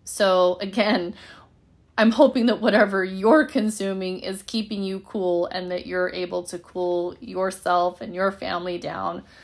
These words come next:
to the best of your ability, because I think the entire country is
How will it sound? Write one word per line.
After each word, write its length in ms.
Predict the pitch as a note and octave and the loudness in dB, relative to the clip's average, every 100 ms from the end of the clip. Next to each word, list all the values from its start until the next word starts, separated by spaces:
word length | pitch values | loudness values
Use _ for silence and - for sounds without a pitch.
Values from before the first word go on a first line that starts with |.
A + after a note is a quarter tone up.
| - - | -20 -14
to 80 | F#3+ | -6
the 100 | F3+ | 0
best 300 | F3+ - D#3+ | 0 0 -4
of 60 | |
your 160 | F3+ F3+ | 0 0
ability, 460 | F3 F3+ F3 F3 | 2 2 2 0
because 300 | F3+ F3 F#3 - | -2 -6 -8 0
I 220 | F3+ F#3+ | 2 2
think 340 | - F#3+ F3+ - | 0 -8 -10 -10
the 140 | F3+ | -10
entire 560 | E3+ F3 - C4 B3 A3+ | -8 -2 4 6 6 2
country 640 | - G#3+ G3+ G3 F3 E3+ | -4 -6 -6 -6 -6 -6
is 560 | - F3+ F3+ F3 F3+ | -4 -2 -2 -4 -6